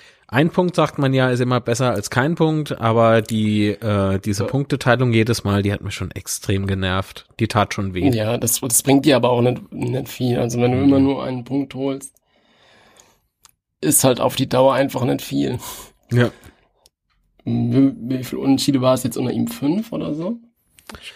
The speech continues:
Speaker 2: So,
Speaker 1: Ich
Speaker 2: ich
Speaker 1: müsste
Speaker 2: weiß
Speaker 1: jetzt
Speaker 2: gar nicht.
Speaker 1: nachgucken und
Speaker 2: Ja,
Speaker 1: ehrlich
Speaker 2: aber so
Speaker 1: gesagt,
Speaker 2: irgendwas.
Speaker 1: ähm, ihr spielt's auch, äh, eine klitzekleine Rolle, weil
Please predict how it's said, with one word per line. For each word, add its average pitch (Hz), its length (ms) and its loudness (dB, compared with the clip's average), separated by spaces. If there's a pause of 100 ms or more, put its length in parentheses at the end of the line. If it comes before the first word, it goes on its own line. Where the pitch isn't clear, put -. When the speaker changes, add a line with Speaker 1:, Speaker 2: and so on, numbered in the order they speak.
(520)
Speaker 2:
So, - 220 -4
Speaker 1:
Ich - 260 0
Speaker 2:
ich 110 60 -4
Speaker 1:
müsste 117 200 4
Speaker 2:
weiß 117 80 0
Speaker 1:
jetzt 117 200 4
Speaker 2:
gar 98 80 6
nicht. 104 120 2
Speaker 1:
nachgucken 107 500 -2
und 98 320 -4
Speaker 2:
Ja, - 60 -8
Speaker 1:
ehrlich 123 120 4
Speaker 2:
aber 127 140 6
so - 100 0
Speaker 1:
gesagt, 123 200 2
Speaker 2:
irgendwas. 120 320 0
Speaker 1:
ähm, 92 720 -4
ihr 110 260 4
spielt's - 320 -4
auch, 95 220 -4
äh, - 40 -8 (840)
eine 123 160 2 (420)
klitzekleine 107 720 2
Rolle, 101 300 4
weil 95 200 2